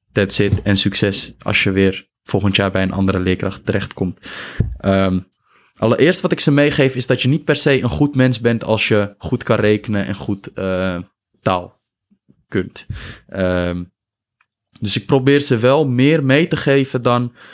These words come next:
eh, dan alleen het stukje taal, rekenen en alle vakken. Ik probeer ze ook, eh, mee te geven van, hè, hoe,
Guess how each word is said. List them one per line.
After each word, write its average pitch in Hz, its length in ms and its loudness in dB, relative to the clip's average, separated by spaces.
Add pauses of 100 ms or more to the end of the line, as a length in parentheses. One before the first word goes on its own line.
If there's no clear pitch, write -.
(180)
eh, 104 360 2
dan 117 180 0
alleen 117 340 2
het 113 120 -2
stukje - 380 -2
taal, 107 280 0
rekenen 107 440 2
en 101 100 0
alle 101 180 -4
vakken. 104 340 -4
Ik - 80 -18
probeer 104 320 2
ze - 160 -4
ook, 123 380 0 (380)
eh, 95 500 2 (180)
mee 104 220 2
te 104 80 -10
geven 101 220 0
van, 101 160 -2
hè, 107 200 2
hoe, 95 320 -10